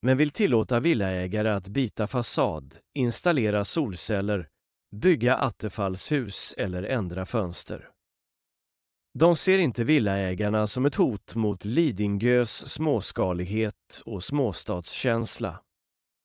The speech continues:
Centerpartiet vill också revidera kulturmiljöprogrammet som idag förhindrar många små förändringar av hus.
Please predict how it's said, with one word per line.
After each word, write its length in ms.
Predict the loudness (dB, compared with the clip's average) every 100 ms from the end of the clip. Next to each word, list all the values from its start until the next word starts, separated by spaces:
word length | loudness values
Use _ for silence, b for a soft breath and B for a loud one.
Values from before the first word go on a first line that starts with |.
| _ _ _ _ _ _
Centerpartiet 1080 | 0 2 2 2 0 2 0 0 2 0 0
vill 140 | 2 2
också 360 | 2 0 0
revidera 680 | 0 2 2 2 2 2 0
kulturmiljöprogrammet 1700 | 2 0 0 0 2 2 0 0 0 0 0 -2 0 2 2 0 -2
som 260 | -2 0 0
idag 380 | 2 4 4 2
förhindrar 680 | 0 0 0 0 2 2 2
många 380 | 2 2 0
små 460 | 0 -2 2 2 2
förändringar 680 | 2 0 0 -4 -4 -4 -4
av 140 | -4
hus. 540 | -2 -4 -4 -8 -10